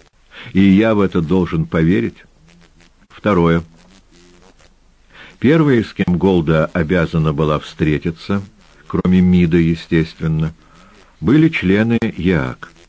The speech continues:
Ведь этот комитет и был предназначен для контактов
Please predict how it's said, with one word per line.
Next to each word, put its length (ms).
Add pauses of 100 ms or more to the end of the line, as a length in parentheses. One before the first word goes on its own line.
(600)
Ведь 340
этот 300
комитет 560
и 60
был 200
предназначен 920 (280)
для 260
контактов 720